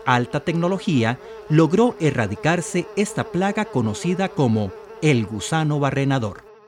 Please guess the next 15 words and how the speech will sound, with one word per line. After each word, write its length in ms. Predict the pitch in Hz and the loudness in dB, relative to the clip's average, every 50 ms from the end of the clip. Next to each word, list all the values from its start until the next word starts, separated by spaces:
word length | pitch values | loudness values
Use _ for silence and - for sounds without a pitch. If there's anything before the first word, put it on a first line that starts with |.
| - - - - - - - _ _ _ | -20 -20 -20 -20 -20 -20 -20 _ _ _
La 140 | - 175 185 | 0 0 2
solución 460 | - - 202 190 190 - 269 269 269 | 2 2 2 2 2 4 4 4 4
consistió 760 | 254 214 160 131 - 117 - - - - 180 202 240 233 - _ - | 4 2 2 0 0 -4 -6 -6 -2 2 2 2 2 0 -4 _ 0
en 240 | 156 156 156 143 - - | 2 2 2 0 0 0
irradiar 680 | 165 165 151 131 120 107 98 117 143 165 185 - - - | 2 2 4 4 2 2 2 2 2 2 2 0 -2 -2
a 100 | 123 117 | -2 -2
las 160 | 101 95 95 101 | 0 -2 -2 0
moscas 480 | 110 117 127 127 - - 170 147 - | 0 0 0 0 -2 -4 -4 -2 -2
adultas 560 | 196 180 175 131 113 - - - 143 143 - | -2 0 0 0 0 0 -2 -2 -4 -4 -4
con 360 | - - 131 117 104 95 95 - | -4 -2 -2 0 0 -2 -4 -4
rayos 460 | - 120 127 131 117 117 117 110 113 | 0 2 2 2 2 0 -2 -2 0
gamma. 360 | - 170 151 101 92 - - _ _ _ _ _ _ _ _ _ _ _ _ _ | 0 0 0 0 -2 -6 -12 _ _ _ _ _ _ _ _ _ _ _ _ _
Con 180 | - 147 127 120 | 2 4 4 4
este 220 | 110 - - 143 | 2 0 -2 -4
procedimiento, 960 | - 139 139 - - 156 147 185 208 202 165 127 110 107 98 - 139 156 165 | -4 -4 -4 -4 -4 -2 0 0 2 4 4 4 4 2 0 0 -2 -4 -4